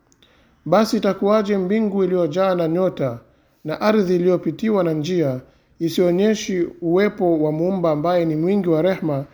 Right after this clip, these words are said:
na mwenye kufahamu yote?" Hivyo basi, baada ya kutambua uwezo na ukuu wa Mwenyezi Mungu Subhanahu wa Ta'ala,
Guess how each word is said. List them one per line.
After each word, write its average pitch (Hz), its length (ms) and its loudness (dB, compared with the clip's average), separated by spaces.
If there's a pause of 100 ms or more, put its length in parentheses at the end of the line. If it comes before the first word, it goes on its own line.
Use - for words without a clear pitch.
(260)
na 151 100 -4
mwenye 165 220 0
kufahamu 165 500 -2
yote?" 165 320 -2 (1040)
Hivyo 214 260 6
basi, 151 420 -2 (120)
baada 208 260 0
ya 240 60 4
kutambua 208 480 -2
uwezo 196 400 0
na 175 140 0
ukuu 170 480 -2
wa 156 60 -2
Mwenyezi 160 340 -2
Mungu 175 200 -4
Subhanahu 151 520 -4
wa 139 100 -2
Ta'ala, 139 460 -2